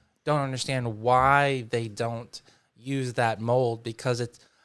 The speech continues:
they still use a smaller one for the state level. I really love the stars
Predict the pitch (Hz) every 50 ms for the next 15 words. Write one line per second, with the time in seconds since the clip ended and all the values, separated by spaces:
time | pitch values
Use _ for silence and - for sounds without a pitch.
0 | _ _ - 143 139 - - - 165 160 160 156 135 135 143 147 143 135 120 131
1 | 123 - - - - 139 131 131 127 135 135 139 143 143 143 139 127 120 127 131
2 | 131 127 123 120 113 - - - 120 117 110 - - - - 135 139 143 - -
3 | _ 127 117 113 110 113 113 110 - - 127 143 151 131 117 123 127 127 123 120
4 | 117 113 117 120 120 123 123 117 110 113 110 110 117 117 117 113 110 - - -
5 | - 127 117 113 113 113 110 110 113 117 - - -